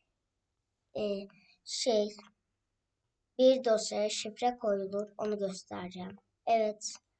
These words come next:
bir tane yeni dosya açalım. Evet, bunu sağ kil-,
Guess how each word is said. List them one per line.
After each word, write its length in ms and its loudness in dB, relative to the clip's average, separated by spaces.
bir 140 -8
tane 580 -2
yeni 360 -2
dosya 400 -2
açalım. 500 -12
Evet, 500 -4
bunu 420 -2
sağ 400 2
kil-, 280 -8